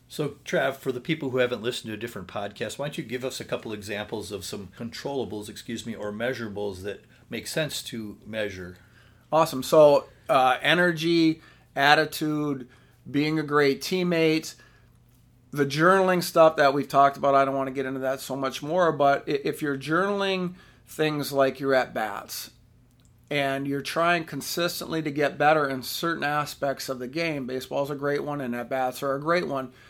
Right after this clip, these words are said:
Speaker 2: certain aspects of the game, am I having a better plan when I go up to the plate? Am I knowing what pitch I'm looking for? Am I putting my best swing on a pitch? Um, next level, maybe, am I able to hit the ball to the opposite field better?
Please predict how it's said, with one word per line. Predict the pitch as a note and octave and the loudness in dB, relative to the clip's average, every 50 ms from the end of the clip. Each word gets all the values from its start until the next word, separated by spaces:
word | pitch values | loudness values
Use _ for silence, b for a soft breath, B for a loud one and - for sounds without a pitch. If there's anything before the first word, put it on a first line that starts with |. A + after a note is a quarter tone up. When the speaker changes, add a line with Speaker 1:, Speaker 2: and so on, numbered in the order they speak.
| B B B | B B B
Speaker 2:
certain | - - - E3 D#3+ E3 | -8 -4 -2 0 0 0
aspects | D#3+ D#3+ D3+ D3+ C#3+ - - D3 C#3 - - | 2 2 2 2 2 0 -2 -2 -2 -2 -4
of | C#3+ | -4
the | C3+ C#3 | -4 -4
game, | C3+ D3 D3 D3 C#3+ C3+ - | -4 -4 -4 -4 -4 -4 -4
am | D#3 D#3+ F3 | -2 2 4
I | F3 F3 E3+ D#3+ D#3+ B B B B B B B B | 4 4 4 4 0 B B B B B B B B
having | - D#3+ D#3 D#3 E3 E3 | 2 2 2 4 2 0
a | D#3 | -2
better | C#3+ C3+ D3 C#3+ C#3 C3+ | 0 2 2 2 2 2
plan | B2+ - - - D3 C#3+ D3 D3 D3 D3 C#3+ C#3 | -2 -4 -8 -6 -4 -4 -2 -2 -2 -2 0 -2
when | C#3 C3+ | -2 -2
I | C3 C3 | -2 -2
go | C3 C3+ C3 C3 | -2 0 2 2
up | C3 B2+ - | 2 0 -2
to | - C#3 | -6 -8
the | C3 C3 A#2 | -8 -8 -8
plate? | - - - F#3+ F#3+ F3+ D#3 C#3+ C#3 C#3 - - - B B B B B B B | -12 -8 -2 2 2 4 4 2 0 -2 -8 -14 -20 B B B B B B B
Am | - C#3+ D3 C#3 | -8 -4 0 0
I | C#3 C3+ C3 C3+ - - | 2 2 0 -2 -4 -4
knowing | C#3 C#3 C#3+ D3+ E3 D#3+ D#3 D3+ | -4 -2 0 2 2 2 2 2
what | D3+ D3 D3 - | 2 2 0 0
pitch | - E3 D3+ D3+ - | -2 -2 -2 -2 -2
I'm | C#3+ C#3 C#3 D3 | -2 -2 -2 0
looking | C#3+ D3 D3 - D#3 D3 C#3+ | -2 -2 -2 -4 -6 -8 -8
for? | - - - D#3 D3 C#3+ C#3+ C#3 C#3 | -8 -8 -6 -2 0 4 4 6 6
Am | C3+ C3 | 4 4
I | B2+ B2+ | 0 -2
putting | B2 - - D#3+ D#3+ D#3 D#3 | -4 -4 -4 -4 -2 -2 -2
my | D3+ C#3 B2+ | -2 -2 -2
best | B2 B2 B2+ C#3 C#3 C#3 C#3 - - | -2 -2 0 2 2 2 0 -2 -8
swing | - D#3 D3+ D3+ D3+ D3+ | -6 -4 -2 -2 -2 -2
on | C#3+ C#3 C#3 | -2 -2 -2
a | C3 | -4
pitch? | A#2 - - D3 C#3+ C#3 C3+ - - - B B B B B B B B B B - | -4 -4 -2 0 2 2 0 -2 -6 -12 B B B B B B B B B B -6
Um, | - C3 C3 B2+ B2 B2+ C3 C3 C3 C#3 | -4 -2 -2 -2 -2 -4 -4 -6 -6 -2
next | D3 D3 D3+ C#3+ - - C#3+ | 0 0 0 0 -2 -4 0
level, | C#3 C#3 C#3+ D3 D3+ D3+ D3+ | 4 4 4 4 4 2 -2
maybe, | D3 C#3+ C#3+ D3 D3+ D3 D3 D3 | -2 0 0 0 0 0 0 0
am | C#3+ C#3 C3+ | 0 -2 -2
I | B2+ C3 C3 C3+ - | -2 -2 -2 -4 -2
able | D3+ D3 D3+ D3+ D3+ C#3+ C#3+ | -2 -2 0 0 0 -2 -2
to | - - C#3+ | -2 -4 -4
hit | C#3 D3 C#3+ | -2 -2 -4
the | C#3+ C#3 | -6 -4
ball | C3+ C#3 C#3 C#3 C#3 C3+ | 2 4 6 6 6 4
to | - C#3 | 2 0
the | C3+ C3+ - | -2 0 2
opposite | D3 D3 D3 - - - - B2+ - | 2 2 2 0 -2 -4 -6 -6 -6
field | - - F#3+ F#3 F3+ F3 E3+ D#3+ D3+ | -6 -2 0 2 2 2 2 2 2
better? | D#3 D#3+ D#3 D#3 D#3 D3+ D3+ D3+ D3+ D3 | 4 6 6 6 6 4 2 0 0 -2